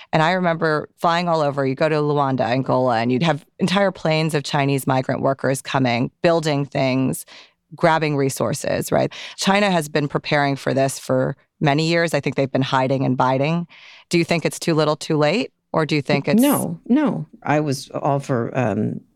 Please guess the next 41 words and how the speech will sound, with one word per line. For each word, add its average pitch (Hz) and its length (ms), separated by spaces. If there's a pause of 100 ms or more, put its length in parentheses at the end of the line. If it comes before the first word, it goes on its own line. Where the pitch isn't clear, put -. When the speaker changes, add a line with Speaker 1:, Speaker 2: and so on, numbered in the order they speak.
(160)
Speaker 2:
Nancy 135 220
Pelosi 131 480
going 160 300
there, 156 280
showing 135 640
our 120 280
commitment 139 520
to 143 80
Taiwan. 135 560 (440)
Um, 113 400
this 185 220
is, 123 260
this 175 260
is, 131 200
uh, - 60
you - 160
know, 165 420
Ukraine 170 380
is 135 100
a 131 60
very 120 400 (140)
s-, - 200
sad 113 320
and 110 160
terrible 107 440
war, 123 240
but 104 160
this 139 200
is 117 120
the 110 100
real 101 240
one. 98 320
Speaker 1:
Hmm. 151 260 (280)
Just, - 340
just 190 180
three 175 160
weeks 160 220
before 131 380
Russia's 127 340
invasion 123 400
of 123 160